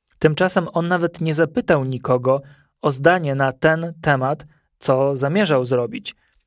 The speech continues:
Historia, jaką opisuje ewangelista Mateusz w ósmym rozdziale, wersety dwadzieścia osiem, trzydzieści cztery,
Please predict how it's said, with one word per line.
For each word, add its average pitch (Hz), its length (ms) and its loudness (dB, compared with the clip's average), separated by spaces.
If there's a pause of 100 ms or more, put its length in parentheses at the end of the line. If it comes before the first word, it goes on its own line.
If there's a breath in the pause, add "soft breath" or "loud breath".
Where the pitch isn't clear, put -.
(440 loud breath)
Historia, 226 440 0
jaką 196 280 -2 (120)
opisuje 170 840 0
ewangelista 151 680 0
Mateusz 143 680 0
w 123 100 -6
ósmym 139 420 -4
rozdziale, 135 600 0
wersety 127 460 -2
dwadzieścia 143 540 -2
osiem, 147 340 -2
trzydzieści 139 520 -6
cztery, 143 500 0